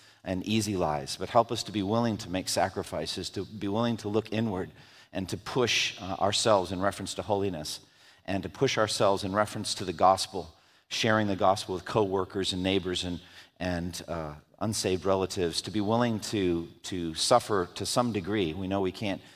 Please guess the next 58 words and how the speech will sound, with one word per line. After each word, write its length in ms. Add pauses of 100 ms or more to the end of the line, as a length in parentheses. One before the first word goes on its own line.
(140)
carry 240
the 80
shoes 420
of 140
many 200
of 120
our 60
brothers 280
and 100
sisters 460
in 80
previous 320
generations 640
or 120
in 80
other 160
countries 500
even 220
now. 300 (1000)
But 100
Lord, 320 (180)
uh, 360
help 300
us 120
to 80
be 80
willing 320
to, 220
to 480
not 280
spare 480
our 140
lives. 380
As 80
Jesus 340
said, 220
"He 160
who 80
saves 460
his 140
life 260
will 100
lose 280
it, 120 (100)
but 120
whoever 260
loses 300
his 200
life 180
for 140
me 240
and 100
for 120
the 80
gospel 440
will 80
save 200
it." 220